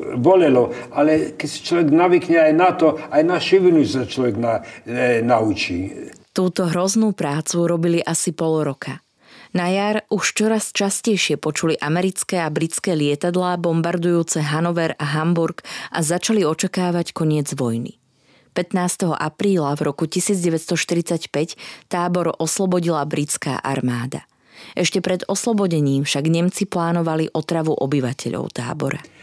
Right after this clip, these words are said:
Speaker 1: Tak v tej pekárni, čo robili tie chleby, dali jed.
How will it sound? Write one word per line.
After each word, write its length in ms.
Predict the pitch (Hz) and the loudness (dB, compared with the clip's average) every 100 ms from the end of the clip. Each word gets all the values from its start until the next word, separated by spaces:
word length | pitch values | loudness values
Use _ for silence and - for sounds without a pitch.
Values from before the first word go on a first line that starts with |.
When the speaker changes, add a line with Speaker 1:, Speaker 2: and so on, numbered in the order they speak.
| - - _ - | -20 -20 _ -6
Speaker 1:
Tak 240 | - - | -4 -4
v 60 | - 127 | -2 -2
tej 60 | 117 | 0
pekárni, 560 | 190 165 165 156 135 | 0 4 4 4 2
čo 160 | - 135 | 2 4
robili 320 | 165 160 139 | 6 6 4
tie 160 | - 120 | 2 -4
chleby, 800 | - 147 180 139 151 160 - - - - | 2 4 6 6 6 4 -2 -14 -20 -8
dali 400 | 104 127 110 107 | 0 2 2 0
jed. 560 | 104 104 139 143 - | 0 4 4 4 -4